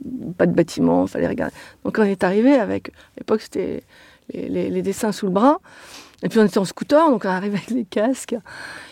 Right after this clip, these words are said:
et, euh, puis bon, la réunion, et puis on attend, euh, on attend, et puis on leur, enfin, les minutes passaient, et, euh, à un moment donné, euh, on a dit, bon, euh, on commence la réunion,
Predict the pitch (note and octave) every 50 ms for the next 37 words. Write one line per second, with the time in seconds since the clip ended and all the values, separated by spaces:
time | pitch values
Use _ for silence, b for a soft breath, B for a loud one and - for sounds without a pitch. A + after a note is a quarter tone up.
0 | B B - G#3+ A3+ A#3 A#3 A3 G#3 G3 F#3+ F#3+ F3 F3 E3 E3+ - - F#3+ F#3+
1 | G#3+ A#3+ A3+ G3 F3 E3 E3+ E3 E3 E3 E3+ F3 G3 A3+ A3+ - - - F3 E3+
2 | E3+ E3 E3 - - - F#3+ G#3+ A#3+ A#3+ A#3 A3 G#3 F3+ F3 - E3 - - -
3 | - - - - - - - - - - - - - - - - C4+ - G3 G#3
4 | - _ - - - - - - - - - - - - - - - - - G#3+
5 | G#3 G#3+ A3 A3 - _ G#3 G#3+ - - C#4+ D4+ - B B B B B B B
6 | B B B B B B B B - G#3+ A3+ A#3 A#3 A3 G#3 F#3+ F#3 F3+ F3 F3
7 | F3 - - F3 F3+ F3+ F3+ F3 F3 F3 F3 F3 F3 F3 G3+ A#3 C4 C4 B3+ B3+
8 | - - F3+ F3 - - - A#3+ - - _ _ F3 F3 F3+ - - F3+ F3+ A3+
9 | B3+ C4+ C4 A#3+ G#3 F3+ E3+ E3+ E3 E3+ E3 E3 E3+ F3 - - G3+ G3+ G3+ -
10 | - F#3+ F#3+ G3 G3+ G#3 A3+ C4 C#4+ E4+